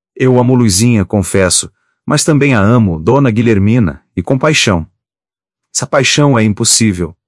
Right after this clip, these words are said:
"Por que a senhora despreza?" "Eu devo-lhe as únicas alegrias de minha vida,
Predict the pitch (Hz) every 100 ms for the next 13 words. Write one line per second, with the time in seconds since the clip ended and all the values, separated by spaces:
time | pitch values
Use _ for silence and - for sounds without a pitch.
0 | _ _ _ _ _ _ - 147 185 -
1 | 143 117 117 95 - 98 95 87 85 _
2 | _ _ _ _ _ _ - 127 165 160
3 | 151 123 123 156 135 120 120 113 107 127
4 | 113 113 120 110 104 120 110 92